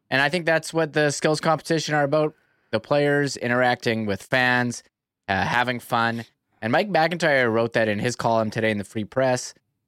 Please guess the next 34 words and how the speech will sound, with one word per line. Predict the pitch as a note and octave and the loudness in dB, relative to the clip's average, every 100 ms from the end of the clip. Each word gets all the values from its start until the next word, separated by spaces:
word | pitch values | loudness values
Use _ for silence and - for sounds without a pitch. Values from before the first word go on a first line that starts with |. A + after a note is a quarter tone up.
| _ | _
or | G#2 G2 | -4 -2
it | |
was | F#2+ F#2 | -4 -2
la-, | G#2+ G#2+ F2 E2+ - | 0 0 -4 -12 -4
after | A2 A2 A2+ | -2 -2 -2
the | G2 F#2+ | -4 -4
skills | - B2+ B2 | -2 -2 0
competition, | B2 G#2 G#2+ G#2 A#2+ G#2+ | -2 -2 -2 -4 -4 -4
just | A2+ - - _ - | -6 -6 -12 _ -2
how | |
much | E3 D#3 | -2 0
more | D3+ D3 | 0 -2
fun | - C3 B2+ A#2+ - _ _ - | 0 0 0 -2 -10 _ _ -12
the | |
players | G#2+ - B2 B2 A2+ | -4 0 2 2 2
are | A2 | 2
having | A#2+ A#2 A2+ G#2+ - _ _ _ | 2 2 0 -4 -10 _ _ _
this | A2+ G#2 | -2 0
year | B2 A#2+ G#2+ F#2+ - - _ - | 0 2 2 0 -4 -20 _ -12
than | G2+ G#2+ G#2 | -2 0 2
last | G2+ A2 A2+ G#2+ - | 2 2 0 -2 -4
year. | G2+ | -2
And, | G2 G2 F#2+ - _ _ | 0 -2 -4 -12 _ _
uh, | G#2 A2 | -4 -4
this | C#3 | -2
is | |
just | D3+ C#3 | -4 -6
a | C3 | -4
photo | C3+ C#3 D3+ | 0 2 2
of | |
a | C3 | 0
guy, | A#2 C3 C#3 | 2 2 2
you | |
know, | D3 A#2+ | 0 -2